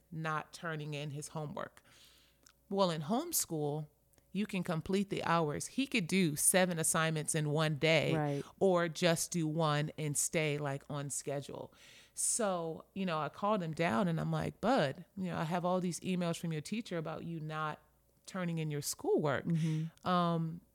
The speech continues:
Speaker 1: I see you doing your schoolwork every single day." And he said, "Oh, yeah, I have it. It's in my backpack."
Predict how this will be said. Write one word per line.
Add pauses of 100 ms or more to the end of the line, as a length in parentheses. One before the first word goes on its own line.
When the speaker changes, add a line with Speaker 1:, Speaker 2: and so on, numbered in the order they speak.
(340)
Speaker 1:
I
see
you
doing
your
schoolwork
every
single
day." (640)
And
he
said,
"Oh,
yeah,
I
have
it.
It's
in
my
backpack."